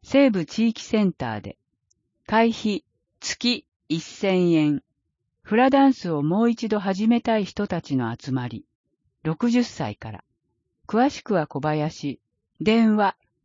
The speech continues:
零九零二六六七の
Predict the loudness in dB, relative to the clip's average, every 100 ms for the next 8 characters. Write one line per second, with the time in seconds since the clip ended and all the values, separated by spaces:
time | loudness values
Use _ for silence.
0 | _ 2 4 4 2 2 2 0 -2 -4
1 | -8 _ _ _ _ 6 8 8 6 2
2 | -2 -2 0 0 2 2 0 -2